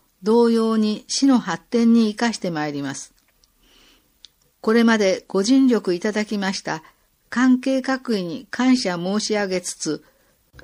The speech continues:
今後とも本庄道路に関わるすべての皆様、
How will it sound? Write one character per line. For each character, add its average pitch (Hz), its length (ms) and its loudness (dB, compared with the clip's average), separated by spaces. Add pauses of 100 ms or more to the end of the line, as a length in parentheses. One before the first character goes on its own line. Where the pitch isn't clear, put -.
(800)
今 240 300 2
後 220 140 2
と 214 140 -4
も 202 320 -4
本 262 420 4
庄 277 260 4
道 285 220 2
路 233 140 2
に 185 120 -4
関 190 320 -4
わ 185 120 0
る 165 280 -6
す - 200 -4
べ 277 140 4
て 208 120 -4
の 170 120 -6
皆 175 260 -4
様、 147 300 -10